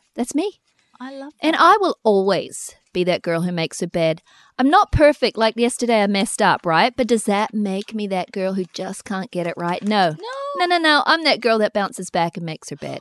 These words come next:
Speaker 2: Well, you're also the girl that, that is not a perfectionist psycho that beats herself up with
Speaker 1: Uh-uh.
Speaker 2: shame.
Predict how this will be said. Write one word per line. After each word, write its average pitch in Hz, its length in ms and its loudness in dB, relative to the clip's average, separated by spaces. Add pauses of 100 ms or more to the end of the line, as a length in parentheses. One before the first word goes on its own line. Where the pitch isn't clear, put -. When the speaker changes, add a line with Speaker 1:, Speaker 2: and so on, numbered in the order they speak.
Speaker 2:
Well, 330 160 0
you're 285 200 -2
also 262 360 -2
the 202 100 -8
girl 233 340 -2
that, 185 300 -4
that 208 220 -4
is 190 120 -12
not 202 260 -2
a 196 40 -10
perfectionist - 960 -10
psycho 220 460 -2
that 175 180 -8
beats 202 200 -8
herself 175 420 -4
up 185 260 2
with 180 180 -6
Speaker 1:
Uh-uh. 294 60 -2
Speaker 2:
shame. 196 300 -2